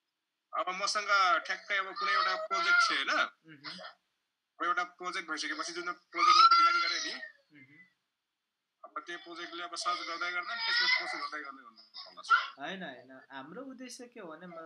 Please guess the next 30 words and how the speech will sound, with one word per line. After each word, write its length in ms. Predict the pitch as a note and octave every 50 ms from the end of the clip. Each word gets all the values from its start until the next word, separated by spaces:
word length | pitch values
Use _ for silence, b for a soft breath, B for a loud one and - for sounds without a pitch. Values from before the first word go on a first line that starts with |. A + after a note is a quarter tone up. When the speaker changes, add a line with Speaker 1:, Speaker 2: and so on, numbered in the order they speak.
| E3 E3+ - -
Speaker 2:
के 60 | E3+
अरे, 200 | E3 E3+ E3+ E3
राम 140 | D#3+ D#3 D#3
सर, 280 | - - A5+ D4+ D4 G3 - - - C6+ C6+ C6+ C6 B5+ A#5+ A#5+
हामीले, 440 | C6+ - - - C6+ C6+ C6+ -
हामीले 480 | - - D#3+ F3 - G#3+ G#3+ G#3+ G#3 G3+
चाहिँ 200 | F#3+ G#3+ G#3+ G#3
एउटा 680 | G3+ G3+ G#3 G3 A3 G#3 G3+ F#3 D#3+ D3 C#3+ - _ _ _ _ _ _ _ _ _ _ _ _ _ _ _ -
तयारी, 600 | G#3 G#3 G#3 G#3 G#3 G#3 G#3+ A#3 A#3 A3 - _ _ _ _ _ _ _ _ _ _
तयारी 360 | G#3 G#3+ G#3 G#3+ G#3+ A3 A#3+
गरेर 460 | G#3+ F3+ F#3+ F#3 F#3 G3 G3 G3+ G3+ F#3
राख्ने 320 | D#3+ D3+ C#3+ C#3+ D3 C#3
हो 100 | C#3 D3
क्या 180 | F3+ G#3 F#3 D3
राम 180 | D3 C#3+ C#3+
सर, 240 | - - D3 C3+ C3+
बुझ्नु 320 | C3 C#3+ C#3+ C#3 C#3+ C#3+
है 100 | D3+ F3
नि। 80 | E3+ D#3
भोलि 280 | C#3+ C3+ C3+ E3 F#3 G3
तपाईँलाई 680 | - G#3+ G3 F#3+ G3+ G3+ G#3 G#3 G#3+ G#3+ G#3 F#3+ E3+ D#3+ D#3+ E3 _ _ _ _ _ _ _
के 80 | G#3 G#3
त 80 | G#3
भन्दाखेरि 480 | A3 G3 E3 E3 E3+ E3+ - G3 F#3+ G#3
एउटा 240 | G#3 G#3+ G#3 G#3 G3+
चाहिँ 220 | F#3 G3+ G3 E3
हामीले, 300 | C#3 C#3+ E3 F3+ E3+ D3
हो, 420 | C3 A#2+ _ _ _ _ C3+ C#3 C#3
के 120 | C#3+ D3
अरे 520 | C#3+ C#3+ D3 C#3 C3 B2 A#2+ A#2+ A#2 A#2